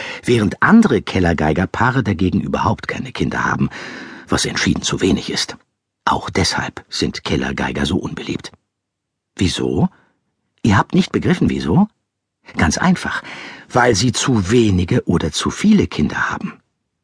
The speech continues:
Alles klar? Na also. Ach, ich hatte vergessen, noch zu erwähnen, dass man Kellergeiger auch wegen ihrer Hautfarbe nicht mag.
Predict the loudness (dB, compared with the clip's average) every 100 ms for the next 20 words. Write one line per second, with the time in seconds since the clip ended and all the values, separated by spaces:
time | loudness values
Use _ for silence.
0 | -4 -2 -2 -2 0 2 0 _ _ _
1 | _ _ -4 -2 -2 -4 -10 _ _ _
2 | _ _ _ -4 -4 -6 -12 -14 -18 -6
3 | -4 0 0 -2 -2 -2 0 2 2 0
4 | -2 -2 0 0 2 2 2 0 0 2
5 | 2 0 0 2 2 2 2 2 0 0
6 | -4 -2 -2 0 0 -2 -4 0 0 0
7 | -6 -10 -8 -8 -8 -8 -10 -8 -6 -6